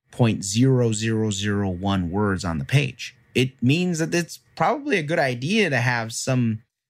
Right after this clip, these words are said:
substantial amount of content, and it's gonna be more than one sentence. So the reality is that there's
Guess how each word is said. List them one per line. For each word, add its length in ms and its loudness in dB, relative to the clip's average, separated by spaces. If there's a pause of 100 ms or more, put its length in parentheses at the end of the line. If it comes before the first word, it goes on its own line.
(120)
substantial 720 0
amount 260 2
of 100 -6
content, 460 0
and 260 0
it's 220 -4
gonna 180 2
be 140 2
more 280 4
than 220 -2
one 220 2
sentence. 600 -4 (120)
So 480 0 (240)
the 120 2
reality 600 2
is 120 -2
that 280 -4
there's 280 0